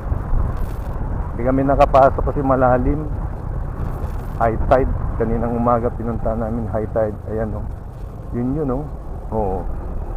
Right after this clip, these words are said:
Diba? Galing. Isa ito sa mga mahirap kalimutan na pag ito ay napuntahan mo, ikikwento mo ng sobra-sobra pa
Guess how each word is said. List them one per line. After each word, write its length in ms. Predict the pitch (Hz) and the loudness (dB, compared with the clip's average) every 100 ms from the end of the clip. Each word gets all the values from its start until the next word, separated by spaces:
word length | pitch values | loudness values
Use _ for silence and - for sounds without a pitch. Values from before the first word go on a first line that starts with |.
| - - | -6 -4
Diba? 400 | 113 110 110 120 - - - - - - - - - - - | 0 4 4 2 -6 -8 -10 -8 -8 -8 -8 -6 -6 -8 -4
Galing. 320 | 110 123 247 214 - - - - - - - - - - - - - - - - - - - - - - - - - - - - - - - - - - | -2 0 -2 -4 -6 -6 -6 -4 -4 -4 -4 -4 -4 -4 -2 -2 0 -2 -2 0 0 0 -2 -2 0 0 0 2 2 2 4 2 0 -2 -4 -6 -6 -2
Isa 80 | 123 | 0
ito 160 | 123 | 0
sa 160 | 127 127 | 2 4
mga 220 | 120 117 113 113 107 107 107 101 - - - - - - - - - | 4 2 2 2 2 0 -2 -4 -6 -4 -4 -4 -6 -6 -6 -4 -2
mahirap 240 | 127 120 120 120 | 2 2 2 2
kalimutan 560 | 120 113 107 117 107 - - - - - - - - - - - | 2 0 0 0 0 -2 -4 -4 -2 -2 -2 0 -4 -4 -4 -4
na 400 | 110 107 110 113 107 | 0 4 6 4 4
pag 80 | 127 - | 2 4
ito 240 | 156 175 | 4 4
ay 40 | 151 | 6
napuntahan 480 | 143 135 123 127 127 | 4 4 4 4 4
mo, 240 | 123 104 - - - - - - 151 | 2 2 0 -2 -2 0 0 0 2
ikikwento 720 | 147 156 147 143 151 143 147 | 2 2 2 6 6 6 4
mo 240 | 135 135 | 6 4
ng 160 | 127 123 - | 4 2 2
sobra-sobra 640 | 123 117 - 110 110 101 | 2 0 2 0 2 0
pa 160 | 101 | 0